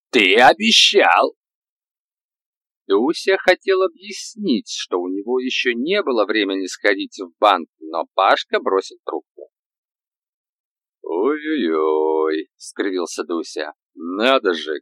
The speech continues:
какие мы все тонкие и нежные». Пока он сам себе корчил рожи, маленькая Дуська заливалась лаем. Телефон опять зазвонил.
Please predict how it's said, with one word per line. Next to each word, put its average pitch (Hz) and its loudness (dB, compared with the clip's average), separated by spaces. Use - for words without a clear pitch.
какие 104 -2
мы 95 -2
все 151 0
тонкие 92 0
и 78 -12
нежные». 80 -4
Пока 104 4
он 113 0
сам 120 4
себе 104 -4
корчил 85 -2
рожи, 165 0
маленькая 101 2
Дуська 180 -2
заливалась 95 0
лаем. 76 0
Телефон 123 -2
опять 101 0
зазвонил. 78 -6